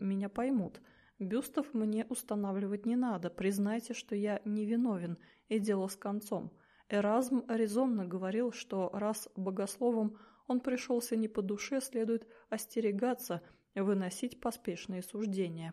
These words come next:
Поэтому я не питаю ни к кому ненависти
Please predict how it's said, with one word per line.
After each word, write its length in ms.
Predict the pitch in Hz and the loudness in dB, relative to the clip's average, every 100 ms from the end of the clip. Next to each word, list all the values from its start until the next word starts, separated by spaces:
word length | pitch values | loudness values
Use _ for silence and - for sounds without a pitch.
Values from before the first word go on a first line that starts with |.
| - | -6
Поэтому 560 | 185 180 - 226 233 - _ _ | -6 -4 0 0 0 -6 _ _
я 220 | 196 208 | 2 4
не 140 | 254 294 | 4 2
питаю 420 | 269 - 277 247 | -2 0 2 4
ни 140 | 233 | 2
к 140 | 226 - | 0 -2
кому 280 | 208 214 202 | 2 2 2
ненависти 640 | 208 233 233 233 - | 2 2 0 0 -2